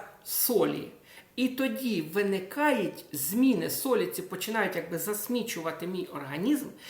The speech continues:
і тоді виникають зміни в антигенній структурі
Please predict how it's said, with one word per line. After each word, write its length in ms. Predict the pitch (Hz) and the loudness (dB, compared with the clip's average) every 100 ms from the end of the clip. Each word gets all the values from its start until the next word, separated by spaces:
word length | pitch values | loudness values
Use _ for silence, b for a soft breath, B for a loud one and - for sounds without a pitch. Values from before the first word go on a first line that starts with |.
| B B | B B
і 120 | 285 285 | 8 8
тоді 420 | - 269 285 254 | 8 0 4 4
виникають 720 | 175 214 226 226 220 180 160 | 6 4 4 4 4 4 0
зміни 680 | 147 143 185 302 330 233 - B B - | -2 0 8 10 10 8 4 B B -6
в 340 | 165 254 247 | 8 8 8
антигенній 800 | 208 233 233 254 240 254 214 202 | 6 4 4 4 6 6 4 2
структурі 1000 | 196 - 208 208 - 330 349 285 180 - | 0 -2 -2 -2 0 4 6 8 4 0